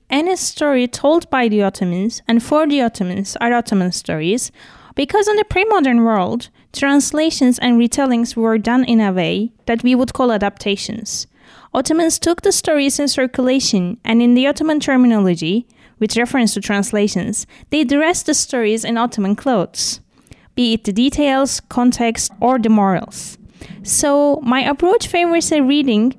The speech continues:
that is inclusive of all Ottoman stories. However, I do recognize and refer to other versions in other languages and cultures.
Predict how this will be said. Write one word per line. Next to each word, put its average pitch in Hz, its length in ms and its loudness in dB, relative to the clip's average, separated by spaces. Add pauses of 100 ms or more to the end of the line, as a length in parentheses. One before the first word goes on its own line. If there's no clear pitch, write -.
(160)
that 254 180 0
is 285 140 2
inclusive 269 720 2
of 233 160 0 (260)
all 269 240 4
Ottoman 214 380 2
stories. 180 640 -2 (360)
However, 302 600 2 (100)
I 233 160 0
do 302 220 4
recognize 220 800 0
and 220 140 2
refer 233 340 2
to - 160 -4
other 269 260 2
versions 190 480 0
in 220 160 0
other 226 240 2
languages 190 720 0
and 262 160 2
cultures. - 720 -2